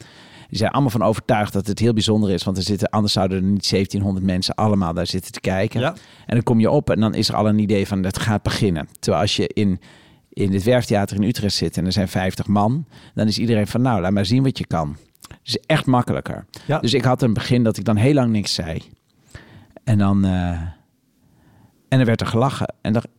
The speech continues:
Speaker 1: ging, dan had ik zo'n stukje wat daarover ging. En dan later kwam dat in de voorstelling terug, dat je eigenlijk, hoe minder mensen, dat is namelijk heel, als er aan mensen beginnen te lachen, dan kun je zo kijken en dan wordt er weer daarom gelachen. En dan begint die lach zo rond te gaan, zonder dat je nog iets gezegd hebt.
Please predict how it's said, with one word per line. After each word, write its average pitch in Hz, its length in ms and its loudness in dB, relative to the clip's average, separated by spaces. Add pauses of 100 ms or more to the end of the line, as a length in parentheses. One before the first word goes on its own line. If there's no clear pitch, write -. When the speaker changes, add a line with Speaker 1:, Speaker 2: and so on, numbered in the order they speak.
Speaker 1:
ging, - 300 0
dan 104 120 0
had 110 180 -2
ik - 60 -6
zo'n 104 120 0
stukje 110 380 -2
wat 90 140 -2
daarover - 360 -4
ging. 104 200 0
En 110 60 2
dan 101 100 0
later 113 260 -2
kwam 107 140 -4
dat 104 140 -4
in 104 80 -2
de 95 80 -4
voorstelling 95 400 -4
terug, 143 200 -4
dat 95 140 -6
je 101 60 -6
eigenlijk, - 380 -8 (460)
hoe 117 120 -4
minder 135 260 2
mensen, 131 360 -2
dat 120 220 -2
is 110 120 -6
namelijk 127 280 -2
heel, 131 320 0
als - 260 -4
er 113 60 0
aan 104 80 0
mensen 113 220 0
beginnen 104 260 -2
te - 100 -4
lachen, 135 160 -4
dan 85 100 -14
kun 104 80 -8
je 87 60 -4
zo 90 160 -8
kijken 101 320 -2
en 117 60 -2
dan 101 80 0
wordt 90 140 -6
er 101 80 -2
weer 92 200 -2
daarom 101 340 0
gelachen. 117 340 0
En 120 60 -4
dan 117 100 -4
begint 123 220 -10
die 123 100 -2
lach 139 200 -2
zo 117 120 -4
rond 139 200 -4
te - 80 -8
gaan, 113 300 -4
zonder 175 200 -2
dat 120 100 -4
je 123 80 -4
nog 151 100 -2
iets 165 120 -6
gezegd 127 340 -4
hebt. - 300 -8